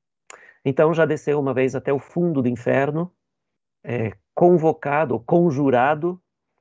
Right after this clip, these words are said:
é, pela maga Eriton, ou Eritone, ou Erito, os nomes variam, né, na, dependendo das traduções em português,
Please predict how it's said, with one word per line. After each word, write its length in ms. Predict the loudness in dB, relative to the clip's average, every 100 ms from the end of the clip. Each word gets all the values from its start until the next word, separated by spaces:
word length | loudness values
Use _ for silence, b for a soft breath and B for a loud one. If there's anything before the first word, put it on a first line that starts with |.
| _ _
é, 320 | -14 -10 -10 -8
pela 340 | -2 2 2
maga 480 | 2 0 -2 -4 -6 _ _ _ _ _ -2
Eriton, 640 | 0 0 0 2 2 0 -8 _ _ _ _ _ _ _ 0
ou 220 | 2 2
Eritone, 720 | 0 -2 0 0 0 -2 -6 _ _ _ _ _ -2
ou 240 | -2 -2
Erito, 640 | -4 -2 0 -2 0 -4 -4 _ _ _ -6
os 160 | -4 0
nomes 340 | 0 0 -2
variam, 580 | 0 2 0 -2 -4 -6 _ _ _ _ -10
né, 140 | -8
na, 160 | -8 -6
dependendo 520 | -4 -2 0 2 2
das 200 | 0 0
traduções 640 | -4 -2 -4 -4 -4 -2
em 100 | -4
português, 580 | -4 -4 -2 -2 -2